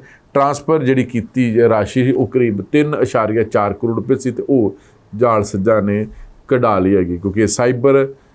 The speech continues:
ਜ਼ਮਾਨਾ ਔਰ ਸਾਈਬਰ ਦੇ ਚੱਲਦਿਆਂ ਹੀ ਇੰਡੀਆ ਭਰ ਦੇ ਵਿੱਚ ਡਿਜੀਟਲ ਅਰੈਸਟ ਦਾ ਜਿਹੜੀ ਕਾਰਵਾਈ ਚੱਲ ਰਹੀ ਹੈਗੀ ਆ, ਜਿਸ ਦੇ ਚੱਲਦਿਆਂ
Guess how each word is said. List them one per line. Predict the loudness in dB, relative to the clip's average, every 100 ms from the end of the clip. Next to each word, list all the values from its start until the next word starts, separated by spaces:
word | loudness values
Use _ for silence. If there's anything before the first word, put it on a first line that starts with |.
| _ _ -14
ਜ਼ਮਾਨਾ | -4 -2 0 0 2 2
ਔਰ | 2 2
ਸਾਈਬਰ | 0 0 0 0 2
ਦੇ | 0
ਚੱਲਦਿਆਂ | 0 -2 2 2
ਹੀ | 2 -2 -6 -12 _ _ _ _ _
ਇੰਡੀਆ | 0 2 2
ਭਰ | 2 -2 0
ਦੇ | 0
ਵਿੱਚ | 2 2 4 4 4
ਡਿਜੀਟਲ | 2 -2 0 0 2
ਅਰੈਸਟ | 2 2 2 0 0
ਦਾ | 2 2
ਜਿਹੜੀ | 2 -2
ਕਾਰਵਾਈ | 0 0 2 2 0 0 -2
ਚੱਲ | -2 0
ਰਹੀ | 2
ਹੈਗੀ | 2 2
ਆ, | 2
ਜਿਸ | 0 0
ਦੇ | -2
ਚੱਲਦਿਆਂ | 0 2 2